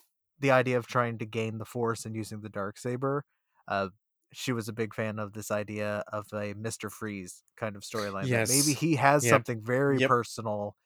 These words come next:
Speaker 1: that he would prefer to do. So all of these other experiments with their volunteers are going, and at the end of the day, he's the only one who actually wants to be able to wield that power.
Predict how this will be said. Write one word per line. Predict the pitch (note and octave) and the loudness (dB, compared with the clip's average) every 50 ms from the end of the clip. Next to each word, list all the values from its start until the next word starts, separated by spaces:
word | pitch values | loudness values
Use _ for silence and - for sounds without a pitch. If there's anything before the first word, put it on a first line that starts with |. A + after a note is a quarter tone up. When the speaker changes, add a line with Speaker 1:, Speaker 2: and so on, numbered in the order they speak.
| _ _ _ _ | _ _ _ _
Speaker 1:
that | - A#2 - | -6 -4 -2
he | C3+ B2+ | -2 -4
would | A#2 A2+ - | -4 -4 -6
prefer | - G#2+ - - B2+ B2+ | -8 -8 -2 0 2 2
to | B2 A#2 | 2 0
do. | A2 A#2 A2+ A2 | -2 -2 -4 -4
So | G#2+ - B2 A#2 | -2 -2 -2 -2
all | - - A2+ B2 C3+ | 0 0 2 2 2
of | C3+ B2 | 0 0
these | B2 A2+ G#2+ | -2 -2 -2
other | B2 A2+ A2 A2 | -2 -2 -2 -4
experiments | G#2+ - - - D#3+ E3 D#3 C#3+ C3+ A#2+ - | -6 -8 -2 0 2 4 4 4 2 0 -2
with | A#2+ A2 - | -6 -6 -4
their | A2+ A2 | -4 -2
volunteers | G#2+ A2+ G#2+ A2 G#2 G2+ - C#3+ D3+ D3 A#2+ | 0 0 0 -2 -4 -4 0 2 2 4 2
are | B2+ A#2+ | 2 0
going, | A#2+ A#2+ A#2 A2+ A2+ - _ _ _ _ _ _ _ - | 2 2 2 0 -2 -4 _ _ _ _ _ _ _ -4
and | A2+ A#2+ | -2 -2
at | B2+ - | 0 2
the | C#3 D3 | 4 4
end | D#3 D#3 | 6 6
of | D3+ | 4
the | C#3 | 6
day, | C#3 C#3+ C3+ B2+ | 6 6 6 6
he's | - - D3 D#3+ F3 E3+ C#3 | 2 0 0 2 2 2 2
the | C3+ C3+ | 4 2
only | B2+ B2 B2 A#2+ | 2 2 2 -2
one | A2+ A#2 A2 G#2+ | -2 -2 -4 -4
who | G#2 A#2 A2+ - | -4 -4 -4 -2
actually | - G2+ G#2 - - - A#2 A2 | 0 -2 -2 -2 -6 -8 -8 -6
wants | G#2 A2 G#2+ G#2 G2+ - - - - _ | -6 -6 -6 -6 -6 -8 -10 -12 -12 _
to | _ | _
be | B2 A#2 A2 | -4 -4 -4
able | G#2+ G#2+ G#2 | -4 -6 -6
to | A2 G2+ F#2 - | -6 -8 -8 -8
wield | A#2 A2+ A2+ G#2+ G#2+ G2+ | -8 -6 -6 -6 -4 -6
that | G2 - - - _ | -6 -8 -8 -10 _
power. | - A2+ G#2 F#2+ - - - - | -2 0 0 0 -2 -6 -12 -16